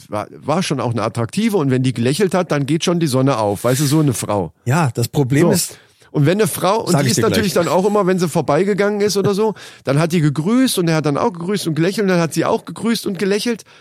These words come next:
Speaker 1: Und der hatte genau dieses Problem, dass, dass der gedacht hat,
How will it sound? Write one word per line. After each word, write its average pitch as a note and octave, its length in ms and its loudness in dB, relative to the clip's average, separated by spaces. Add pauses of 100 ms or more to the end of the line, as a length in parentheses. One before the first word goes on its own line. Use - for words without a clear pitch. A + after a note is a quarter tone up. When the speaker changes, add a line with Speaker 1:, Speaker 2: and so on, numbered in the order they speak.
(260)
Speaker 1:
Und E3 240 2
der A#3+ 200 4
hatte A#3 220 0
genau F#3+ 380 2
dieses A3 340 -2
Problem, F#3 600 -2 (420)
dass, F#3 320 0 (300)
dass E3 220 0
der F#3+ 140 2
gedacht D#3+ 440 -2
hat, - 260 -4